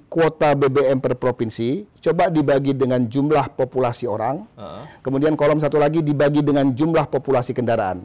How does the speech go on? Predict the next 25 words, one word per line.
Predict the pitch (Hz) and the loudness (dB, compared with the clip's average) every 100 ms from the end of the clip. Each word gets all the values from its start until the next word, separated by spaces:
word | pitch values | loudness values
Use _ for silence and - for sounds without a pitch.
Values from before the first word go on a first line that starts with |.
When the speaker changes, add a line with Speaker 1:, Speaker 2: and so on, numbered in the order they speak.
| - | -16
Speaker 2:
Mm-mm. | - 101 101 143 | -20 -18 -6 -4
Speaker 1:
Maka | 160 | -2
kita | 175 175 165 | -4 -2 -2
akan | 160 165 | 0 -2
ketemu | 151 151 165 | -2 -2 -2
angka-angka | 151 151 147 147 147 151 | -2 -2 -2 -2 0 0
yang | 156 131 | 0 -2
aneh, | 135 123 160 - _ | -2 -2 -4 -10 _
Speaker 2:
Mm-mm. | - 101 113 156 - | -16 -14 -14 -16 -4
Speaker 1:
sehingga | 151 160 170 | 0 2 0
kita | 165 156 180 | -4 -2 -2
akan | 165 160 | 0 0
melihat | 151 139 - 196 - _ | 2 0 -2 -4 -6 _
provinsi-provinsi | 156 - 147 160 151 143 143 147 | -2 0 -2 0 -2 -2 -2 -4
tertentu | 147 143 143 190 | -2 -4 -2 -4
kok | 180 180 175 | -2 -2 2
nyeleneh | 160 156 156 | 2 2 0
sendiri | 180 170 160 | 0 2 2
angkanya. | 139 131 107 95 - _ | 0 -2 -4 -8 -16 _
Speaker 2:
Mm. | 120 104 95 _ | -16 -16 -18 _
Speaker 1:
Kok | - | -6
kamu | 175 190 185 | -2 -2 0
bisa | 165 151 | 0 0
besar | 131 - 139 | -2 -4 -2
ya | 123 107 | -2 -4